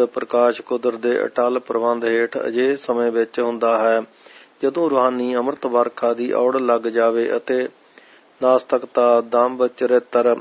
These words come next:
ਹੀਣਤਾ, ਮਨੁੱਖਤਾ ਰੂਪੀ ਹੁਸੜ ਮਾਨਸਿਕ ਸ਼ਾਂਤੀ ਨੂੰ ਸਾਹ-ਸਾਹ ਕਰਕੇ ਜੀਵਨ ਦੀ ਸਮਾਨ ਚਾਲ ਵਿੱਚ ਬੇਤਾਲੀ ਉਤਪੰਨ ਕਰ ਦੇਵੇ। ਭਾਈਚਾਰਕ ਕੀਮਤਾਂ, ਪਰਸਪਰ ਪ੍ਰੇਮ ਦੀ ਥਾਂ ਈਰਖਾ ਦੀ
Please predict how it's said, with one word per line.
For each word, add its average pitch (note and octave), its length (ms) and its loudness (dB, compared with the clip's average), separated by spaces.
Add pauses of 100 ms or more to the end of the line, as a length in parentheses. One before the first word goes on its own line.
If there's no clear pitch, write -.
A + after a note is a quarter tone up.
(100)
ਹੀਣਤਾ, B2 560 0
ਮਨੁੱਖਤਾ B2 580 2
ਰੂਪੀ A#2+ 480 -4 (640)
ਹੁਸੜ C3 300 2
ਮਾਨਸਿਕ B2 1080 2
ਸ਼ਾਂਤੀ A#2+ 500 -4
ਨੂੰ B2 220 -4 (240)
ਸਾਹ-ਸਾਹ C3+ 560 2
ਕਰਕੇ A#2+ 420 -2
ਜੀਵਨ C3 340 -6
ਦੀ B2 140 -8
ਸਮਾਨ B2+ 560 -6
ਚਾਲ B2 520 2 (720)
ਵਿੱਚ D3 240 4
ਬੇਤਾਲੀ B2 600 0
ਉਤਪੰਨ C3 480 -2
ਕਰ A#2+ 200 -2
ਦੇਵੇ। A#2 380 0 (240)
ਭਾਈਚਾਰਕ B2+ 580 2
ਕੀਮਤਾਂ, A#2+ 600 -4 (120)
ਪਰਸਪਰ B2 560 -2
ਪ੍ਰੇਮ B2+ 460 -4
ਦੀ B2 240 -6
ਥਾਂ B2 260 -2
ਈਰਖਾ B2 500 -2
ਦੀ B2 320 -4